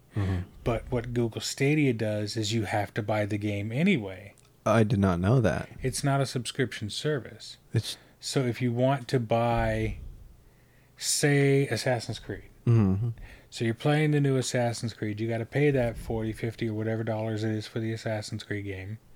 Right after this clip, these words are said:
Speaker 2: Then you gotta also shell out for your monthly service.
Speaker 1: I did not know that.
Speaker 2: And then it's all streamed from Stadia servers.
Speaker 1: Yeah.
Speaker 2: So you literally have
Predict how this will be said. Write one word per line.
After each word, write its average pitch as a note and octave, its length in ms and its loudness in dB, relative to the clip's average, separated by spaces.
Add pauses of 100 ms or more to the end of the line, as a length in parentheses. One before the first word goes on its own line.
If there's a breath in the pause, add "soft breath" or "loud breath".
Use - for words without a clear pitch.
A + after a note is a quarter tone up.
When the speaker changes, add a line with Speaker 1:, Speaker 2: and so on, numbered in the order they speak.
(500 loud breath)
Speaker 2:
Then B2 160 4
you C3+ 100 4
gotta C3 200 4
also C3 380 2
shell B2 260 0
out A2+ 160 -4
for - 140 -6
your A2+ 100 -2
monthly A2 420 -4
service. C3+ 840 2 (400)
Speaker 1:
I B2 100 2
did F#2+ 140 4
not F2 200 4
know F#2 200 4
that. F2+ 260 0 (120)
Speaker 2:
And C3+ 220 6
then B2+ 140 6
it's B2 200 2
all C3 360 6
streamed B2+ 600 2
from A#2+ 320 0
Stadia A2 580 0
servers. A2 720 -2
Speaker 1:
Yeah. F2 340 -2
Speaker 2:
So - 220 -2
you C#3+ 200 2
literally C3+ 680 0
have G#2 540 -2